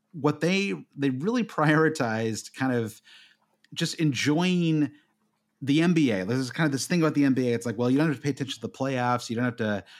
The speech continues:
you know, uh, pay attention to the fourth quarter. Like,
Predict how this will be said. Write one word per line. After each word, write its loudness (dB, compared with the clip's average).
you -4
know, -2
uh, -6
pay -6
attention -4
to -4
the -8
fourth -6
quarter. -2
Like, -6